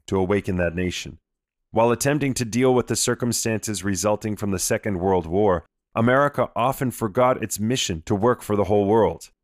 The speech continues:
When America failed to live up to God's expectation, the foundations of the free world were shaken. Numerous problems arose within the nation,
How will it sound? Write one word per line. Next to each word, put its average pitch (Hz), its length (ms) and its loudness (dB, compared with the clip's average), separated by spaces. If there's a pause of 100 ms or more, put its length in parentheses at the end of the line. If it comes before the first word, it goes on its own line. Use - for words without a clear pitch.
(400)
When 117 120 2
America 135 380 2
failed 147 380 2
to 123 100 -2
live 127 240 2
up 127 140 -2
to 120 100 -6
God's 113 320 2
expectation, 110 840 -4 (220)
the 113 60 -2
foundations 123 720 0
of 104 100 -4
the 110 80 -2
free 127 280 -2
world 113 340 4
were 90 140 -2
shaken. 127 480 -4 (580)
Numerous 135 460 4
problems 107 480 0
arose 107 420 2
within 127 300 0
the 135 80 2
nation, 82 460 -4